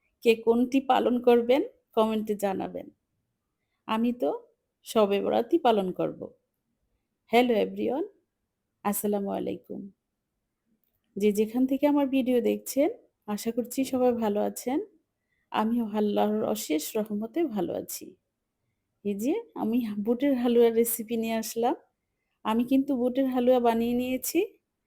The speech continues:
আর এদিকে কুকি কাটার দিয়ে শেপ দিয়েছি, সেগুলো আপনাদেরকে দেখিয়ে দিলাম। এই তো বেশ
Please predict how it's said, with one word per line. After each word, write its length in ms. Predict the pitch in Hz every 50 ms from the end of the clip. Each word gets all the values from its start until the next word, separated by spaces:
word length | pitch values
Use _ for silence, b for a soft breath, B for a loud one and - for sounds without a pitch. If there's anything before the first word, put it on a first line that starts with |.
| _ _ _ _ -
আর 200 | - 214 233 262 262
এদিকে 420 | 247 247 220 240 247 254 285 349 453 494 - - _ _ _ _ -
কুকি 260 | 285 311 320 - 381 392
কাটার 360 | - 349 285 277 277 254 247 220 214
দিয়ে 180 | 247 247 277 269 - -
শেপ 220 | 262 240 226 233 226 214 208
দিয়েছি, 420 | 226 240 254 269 262 - - 339 403 480 - - _ _ _ _ _ _ - -
সেগুলো 360 | - 240 226 214 226 226 233 226
আপনাদেরকে 540 | 220 220 214 214 214 214 214 214 214 220 214
দেখিয়ে 380 | 202 233 226 233 - 254 254 226
দিলাম। 300 | 233 214 208 208 214 294 370 _ _ _ _ _ _ _ _ _ _ _ _ _ _ _ _ _ _ _ _ _ _ _ _ _ _ _ _ _ _ _ _ -
এই 140 | - 214 220 220
তো 120 | 277 311 415 427 - _ _ _ _ _ -
বেশ 300 | 214 254 285 311 339